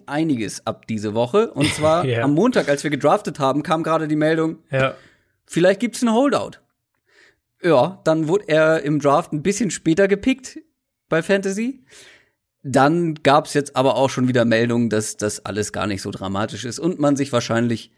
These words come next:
Speaker 1: eher bald als spät einigt.
Speaker 2: Ja, es gab den, die Meldung mit dem vermeintlichen potenziellen Holdout, weil er wohl, wohl ein paar Tage unentschuldigt nicht beim Training war.
Speaker 1: Mhm.
Speaker 2: Ähm, und dann so der Peak war ja gestern, also Dienstagabend, wo es dann hieß hier,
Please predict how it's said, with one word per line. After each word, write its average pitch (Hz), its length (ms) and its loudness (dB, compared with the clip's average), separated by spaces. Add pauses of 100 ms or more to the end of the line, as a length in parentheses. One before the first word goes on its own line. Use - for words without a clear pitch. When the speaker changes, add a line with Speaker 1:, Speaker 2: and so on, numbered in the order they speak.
(460)
Speaker 1:
eher 147 220 4
bald 123 680 0
als 117 220 -4
spät 110 400 -6
einigt. - 460 -12 (480)
Speaker 2:
Ja, 147 120 2
es 151 120 0
gab 156 160 0
den, 143 500 0
die 139 100 -2
Meldung 143 300 2
mit 135 140 0
dem 131 120 -2
vermeintlichen 123 880 -2
potenziellen 117 500 -2
Holdout, 165 360 2
weil 135 140 2
er 123 80 0
wohl, 117 280 0
wohl 123 160 0
ein 117 80 -4
paar 120 180 0
Tage 123 340 2
unentschuldigt 127 680 -4 (220)
nicht 135 240 -4
beim 120 180 0
Training 175 520 0
war. 170 400 0 (260)
Speaker 1:
Mhm. 131 80 -2
Speaker 2:
Ähm, 123 480 2 (400)
und 131 120 -2
dann 143 120 2
so 143 100 0
der 135 120 2
Peak 190 360 0
war 147 140 6
ja 139 440 2
gestern, 135 340 0
also 123 140 -4
Dienstagabend, 131 960 0
wo 117 140 -4
es 123 140 -2
dann 123 200 2
hieß 127 260 -4
hier, 127 440 2